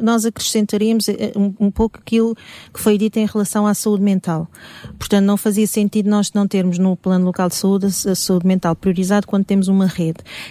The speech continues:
Em relação ao V I H, eh, houve recentemente, há de, recentemente, estou sempre a dizer recentemente, mas já foi em outubro de dois mil e dezoito, a adesão do, do município de Sintra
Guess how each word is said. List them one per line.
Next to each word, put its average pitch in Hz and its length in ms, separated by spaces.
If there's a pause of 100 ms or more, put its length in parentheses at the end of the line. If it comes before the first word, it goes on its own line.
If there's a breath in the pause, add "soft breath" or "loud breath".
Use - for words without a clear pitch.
Em 226 120
relação 214 440
ao 185 100
V 196 140
I 190 180
H, 170 420 (120)
eh, 196 340
houve 214 460
recentemente, 196 680
há 185 100
de, 175 140
recentemente, 175 540
estou 175 120
sempre 175 260
a - 20
dizer 170 160
recentemente, 208 480
mas 190 100
já 180 140
foi 190 180
em 185 60
outubro 175 400
de 175 360
dois 170 220
mil 170 180
e 175 60
dezoito, 214 320 (580 loud breath)
a 226 100
adesão 185 360
do, 196 120
do 202 300
município 214 520
de - 60
Sintra 196 540